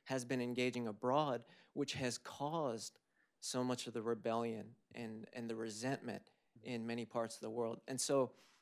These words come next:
I think it's, it's not really a, a good prescription to argue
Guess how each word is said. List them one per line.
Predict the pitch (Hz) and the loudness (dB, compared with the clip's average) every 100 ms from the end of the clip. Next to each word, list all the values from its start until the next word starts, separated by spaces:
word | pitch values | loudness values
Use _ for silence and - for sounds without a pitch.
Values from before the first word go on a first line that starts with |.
| _ _ | _ _
I | - | -4
think | 131 180 - - _ _ | 0 -2 -2 -16 _ _
it's, | - 139 - - _ _ _ _ _ - | -4 0 0 -2 _ _ _ _ _ -4
it's | 135 135 | -2 2
not | 143 143 | 2 4
really | 156 147 139 123 - | 4 6 6 4 2
a, | 110 101 95 - | 4 4 2 0
a | 123 | 0
good | 117 139 151 135 | 2 2 2 2
prescription | 120 - - 139 - 175 175 185 _ _ _ _ - | -6 -4 -2 -2 -2 -2 -4 -8 _ _ _ _ 0
to | 131 - | 0 4
argue | 131 135 131 127 117 | 4 4 4 4 4